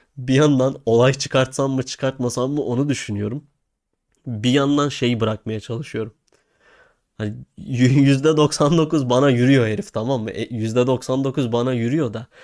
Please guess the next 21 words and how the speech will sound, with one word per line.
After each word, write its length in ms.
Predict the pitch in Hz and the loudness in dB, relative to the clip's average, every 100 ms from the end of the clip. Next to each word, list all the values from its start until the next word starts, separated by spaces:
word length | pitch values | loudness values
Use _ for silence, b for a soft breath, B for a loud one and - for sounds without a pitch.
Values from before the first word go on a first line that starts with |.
| B B B _ | B B B _
O 240 | 175 208 - | 2 4 0
işte 200 | 147 - - | -6 -8 -4
ah 400 | 156 - - - | -4 -4 -8 -4
o 160 | 147 143 | -4 -2
kahrolası 640 | 151 151 160 139 135 156 | -2 0 0 0 0 -2
orada 220 | 143 139 | -2 0
yüzde 420 | 127 123 135 143 | 0 0 2 2
bir 80 | 143 | 2
şey 320 | 139 131 139 | 0 -2 -2
pay 300 | 135 117 123 | 0 0 0
var. 280 | 113 110 - b b b b b b b _ _ | -2 -10 -16 b b b b b b b _ _
Acaba 440 | 160 180 170 170 165 165 _ _ _ | 0 2 4 4 2 -2 _ _ _
normal 720 | 139 131 135 131 147 170 160 | -4 0 4 4 4 4 4
bir 120 | 131 117 | 2 2
manyak 480 | 113 107 104 - | 0 -2 -4 -6
mı? 140 | 113 101 _ | -12 -14 _
Hani 300 | - 110 107 - _ _ _ _ _ _ _ _ _ | -6 -4 -4 -10 _ _ _ _ _ _ _ _ _
bana 280 | 123 117 127 | -2 0 2
yürüyen 460 | 131 135 139 143 143 | 2 2 2 2 0
değil 180 | 156 | 0
de 200 | 113 104 | -2 -4